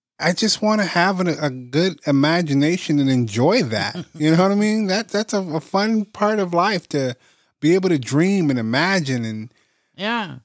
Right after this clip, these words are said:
Speaker 1: if it don't come true, it don't come true. But
Speaker 2: Mm-hmm.
Speaker 1: if it does, hey, even more celebration.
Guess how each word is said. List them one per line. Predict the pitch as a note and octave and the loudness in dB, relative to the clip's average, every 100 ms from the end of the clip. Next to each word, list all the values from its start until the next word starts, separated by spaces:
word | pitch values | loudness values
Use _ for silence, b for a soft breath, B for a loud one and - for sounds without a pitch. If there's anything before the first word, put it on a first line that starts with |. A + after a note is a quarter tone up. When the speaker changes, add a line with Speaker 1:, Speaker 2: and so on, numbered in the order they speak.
| _ F3+ | _ -8
Speaker 1:
if | F3 | -2
it | |
don't | A3 A#3 | 0 0
come | A3 A#3+ | 0 0
true, | A3+ B3 B3+ C4 | 0 2 2 4
it | C4 A3+ | 2 2
don't | B3 | 0
come | B3 C4 B3 | 2 2 2
true. | C#4 C#4+ F#3+ C3+ | 2 2 2 2
But | D3+ D#3 | 0 0
Speaker 2:
Mm-hmm. | D#3 D3+ | 0 0
Speaker 1:
if | E3 F#3 | 0 0
it | F3 | 2
does, | F#3 A3 B3+ B3+ - D3 D3+ D3+ | 2 4 4 2 -4 -14 -18 -8
hey, | E3 G3+ | -2 2
even | D3+ E3 G3 | 2 2 2
more | G3+ A#3 | 2 2
celebration. | - D#3 B2+ B2 - F#2+ | 2 0 2 0 -2 -10